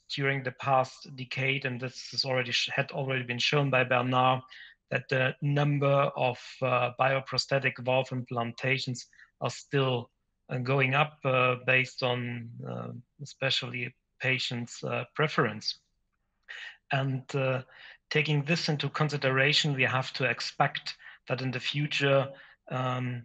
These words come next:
some of these patients will definitely come back and need another,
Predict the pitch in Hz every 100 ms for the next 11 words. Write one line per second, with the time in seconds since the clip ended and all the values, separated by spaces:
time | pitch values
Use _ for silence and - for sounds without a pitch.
0 | - - - 165 147 - 131 - 135 131
1 | 127 117 - 160 135 123 147 143 147 131
2 | 127 131 - 127 117 131 135 - 123 127
3 | 135 123 123 131 131